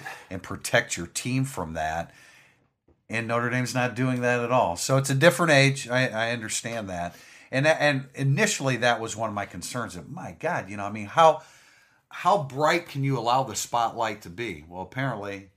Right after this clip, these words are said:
I mean, this year they're allowing it to be as bright as, as Showtime wants it to be.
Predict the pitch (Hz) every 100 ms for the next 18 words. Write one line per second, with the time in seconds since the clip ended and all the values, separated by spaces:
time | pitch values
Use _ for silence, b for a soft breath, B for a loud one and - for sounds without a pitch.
0 | - 95 98 101 135 - 92 87 92 92
1 | 95 104 98 92 90 82 98 90 80 87
2 | 92 98 92 85 - - 87 82 - -
3 | b b b b - 117 110 117 101 87
4 | 147 147 69 - 69 67